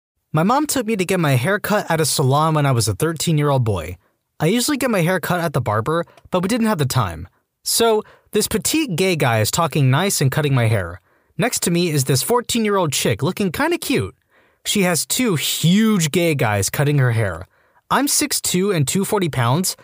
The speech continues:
and I was about that size when I was thirteen. These two guys were lisping and snipping at her long blonde hair with their tight black shirts and huge arms. Ten minutes into her haircut, the guys cutting her hair start barking at each other that the other was cutting her hair wrong.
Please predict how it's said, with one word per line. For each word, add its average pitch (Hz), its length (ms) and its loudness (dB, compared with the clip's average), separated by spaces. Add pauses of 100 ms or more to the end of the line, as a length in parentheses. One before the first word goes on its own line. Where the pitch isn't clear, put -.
(200)
and 143 100 0
I 233 60 2
was 302 160 0
about 220 220 0
that 196 180 0
size 196 300 0
when 165 100 0
I 143 40 2
was 127 120 0
thirteen. 117 640 -2 (300)
These 208 160 0
two 254 180 -2
guys 170 260 0
were 139 100 0
lisping 190 520 0
and 131 120 2
snipping 247 440 0
at 202 80 0
her 143 100 2
long 170 360 2
blonde 160 280 2
hair 104 320 2
with 120 120 -4
their 117 120 0
tight 233 320 -4
black 214 240 -2
shirts 147 400 -2
and 131 120 2
huge 101 540 -2
arms. 92 540 -2 (460)
Ten 269 200 0
minutes 269 260 0
into 220 160 0
her 190 120 2
haircut, 131 520 0 (140)
the 156 80 0
guys 196 300 0
cutting 233 300 -2
her 185 120 2
hair 160 220 0
start 165 400 0
barking 147 400 2
at 110 80 2
each 113 180 -2
other 104 200 2
that 120 180 0
the 127 120 0
other 175 200 0
was 208 200 -2
cutting 208 240 -2
her 139 180 -2
hair 147 200 2
wrong. 92 360 -2